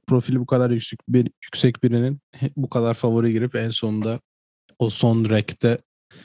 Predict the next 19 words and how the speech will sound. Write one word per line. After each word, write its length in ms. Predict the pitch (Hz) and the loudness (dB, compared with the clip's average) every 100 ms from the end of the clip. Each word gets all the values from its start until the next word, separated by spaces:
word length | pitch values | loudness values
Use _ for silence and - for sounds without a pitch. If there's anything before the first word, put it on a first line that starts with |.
| _ _ _ _ _ | _ _ _ _ _
beş 220 | 113 113 - | 2 2 2
tanesi, 380 | 120 117 - | 2 2 0
üç 140 | 131 - | -2 0
tanesinde 460 | 123 117 113 127 | 0 0 0 -2
file 240 | 131 113 113 | 0 2 2
oynamıyor 420 | 110 95 92 92 | 2 0 -2 -4
falan. 320 | - 98 92 | -4 -6 -6
Yani 200 | 104 101 87 | -8 -6 -2
<laughs> 100 | 143 | 0
öyle 220 | 131 131 | 2 0
bir 60 | 117 | 0
seviye 460 | 117 113 113 120 - - _ _ _ _ | 0 2 2 0 -2 -12 _ _ _ _
adamın 300 | 110 113 117 | -4 0 0
kazanması 500 | 113 110 107 107 - | -2 -2 0 0 -2
çok 240 | - 113 | -4 -4
da 60 | 110 | -2
güzel 260 | 101 101 95 | -2 -2 -2
oldu, 340 | 92 95 95 | -2 -4 -4
evet. 260 | 92 - | -4 -10